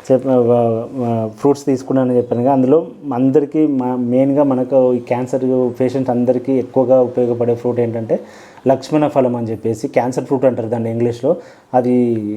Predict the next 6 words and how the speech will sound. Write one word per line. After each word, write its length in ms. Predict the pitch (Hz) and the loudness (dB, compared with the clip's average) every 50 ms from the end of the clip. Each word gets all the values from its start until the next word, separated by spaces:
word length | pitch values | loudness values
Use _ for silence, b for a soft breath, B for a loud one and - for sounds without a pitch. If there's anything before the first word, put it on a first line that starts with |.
| 110 117 120 123 - _ _ _ _ _ - 156 160 170 | -10 -12 -18 -20 -20 _ _ _ _ _ -20 -18 -18 -16
క్యాన్సర్ని 520 | 156 - - 151 139 135 131 165 147 160 | -10 0 0 2 2 2 0 0 0 0
బాగా 580 | 151 117 117 120 135 143 151 143 135 131 127 123 120 117 113 110 107 107 107 110 113 120 117 113 - | -2 -2 -2 -2 2 2 4 4 4 4 2 2 0 0 -2 -4 -6 -8 -10 -10 -10 -12 -10 -6 -2
హీల్ 160 | 135 131 127 | -2 0 2
చేస్తుంది. 320 | 131 127 120 - - 110 113 | 0 0 -2 -2 -4 -4 -2
అంటే 220 | 117 117 123 131 | 0 2 2 2
దానికి 540 | 127 120 123 123 127 123 - 139 135 127 | 4 2 2 2 2 0 2 2 2 2